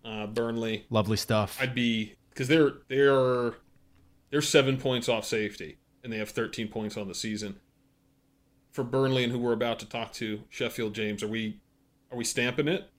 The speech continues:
Speaker 1: Are you ready to stamp?
Speaker 2: It's the easiest stamp I've ever given,
Speaker 1: Yeah, I
Speaker 2: Patrick.
Speaker 1: feel, I feel ready to stamp.
Speaker 2: Today just solidified it. Sheffield United rooted to the bottom. This
Speaker 1: Rooted.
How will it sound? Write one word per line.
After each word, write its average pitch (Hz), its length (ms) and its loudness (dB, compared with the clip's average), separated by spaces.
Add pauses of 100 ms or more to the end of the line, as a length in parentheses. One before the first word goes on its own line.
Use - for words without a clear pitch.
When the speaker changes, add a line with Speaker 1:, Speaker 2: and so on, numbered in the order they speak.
(320)
Speaker 1:
Are 127 40 -16
you 117 80 -6
ready 127 200 0
to 120 60 -4
stamp? 147 480 0
Speaker 2:
It's - 140 -6
the 143 160 0
easiest 110 340 4
stamp 101 300 2
I've 95 120 0
ever 85 180 -4
given, 82 300 -4
Speaker 1:
Yeah, 117 120 0
I 113 60 2
Speaker 2:
Patrick. 101 160 -2
Speaker 1:
feel, 131 240 0
I 117 60 -10
feel 127 200 -2
ready 127 220 0
to 120 60 -8
stamp. 113 420 -4
Speaker 2:
Today 120 380 6
just 101 200 2
solidified 92 600 2
it. 87 240 0 (720)
Sheffield 113 500 0
United 92 600 0
rooted 110 760 4
to - 80 -2
the 92 100 -2
bottom. 80 540 0 (540)
This 151 240 6
Speaker 1:
Rooted. - 480 -2